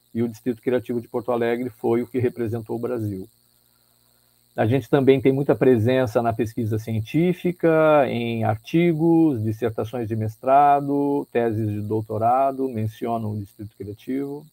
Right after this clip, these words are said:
Ach-, nós achamos importante isso também. Aqui, não vai dar tempo, a gente já tá quase chegando no final, daqui a pouco a Clarissa vai me chamar. Vou mostrando um pouco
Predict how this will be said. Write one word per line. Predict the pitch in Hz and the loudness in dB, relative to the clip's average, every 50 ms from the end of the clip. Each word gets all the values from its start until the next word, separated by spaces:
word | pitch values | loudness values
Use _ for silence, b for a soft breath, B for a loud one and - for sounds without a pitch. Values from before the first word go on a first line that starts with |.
| _ _ _ _ _ _ _ _ _ _ - | _ _ _ _ _ _ _ _ _ _ -6
Ach-, | 110 123 110 - - - | -6 -6 -6 -8 -14 -10
nós | 120 113 110 107 | -4 -2 -2 -2
achamos | 110 110 - 117 107 110 104 104 | -2 -4 -4 -4 -4 -4 -4 -4
importante | 104 - - 104 107 _ 120 117 127 117 _ 113 | -6 -8 -10 -12 -12 _ -12 -12 -12 -10 _ -12
isso | 107 107 _ _ | -12 -12 _ _
também. | 107 104 101 110 127 143 165 165 _ _ _ _ _ _ _ _ _ _ b b b b b b b b b _ _ _ | -12 -10 -10 -10 -12 -14 -20 -20 _ _ _ _ _ _ _ _ _ _ b b b b b b b b b _ _ _
Aqui, | 120 120 113 113 - 139 139 - - | -2 -2 -2 2 4 6 6 6 6
não | 143 185 208 | 4 4 6
vai | 208 208 185 | 6 8 8
dar | 175 151 | 6 4
tempo, | - - 156 156 160 - 127 | 6 6 6 6 6 4 4
a | 110 | 2
gente | 117 131 123 | 2 0 0
já | 131 123 | 0 0
tá | 107 127 123 | 2 0 2
quase | - 135 131 131 110 | 4 2 2 2 2
chegando | - 117 107 120 117 113 | -2 -2 0 0 0 -2
no | 110 107 | -2 -2
final, | 110 117 110 113 127 | -2 0 0 0 0
daqui | 127 113 113 120 | 0 -2 -2 -4
a | 107 | -6
pouco | 107 - 110 110 117 | -4 -6 -6 -4 -6
a | 107 | -4
Clarissa | - 110 104 104 101 - 110 | -2 -2 -2 -2 -4 -4 -4
vai | 107 107 101 | -4 -4 -4
me | 104 104 | -4 -6
chamar. | 104 - 101 98 107 120 147 151 _ _ b b b b b b b b _ - | -6 -6 -4 -2 0 -2 -2 -2 _ _ b b b b b b b b _ -8
Vou | 110 107 127 127 | 0 2 2 4
mostrando | 127 127 117 110 - 127 127 123 127 | 4 2 -2 0 0 0 2 2 0
um | 127 110 | -2 0
pouco | - - 139 139 - - 151 - | 2 2 2 4 2 -2 -4 -4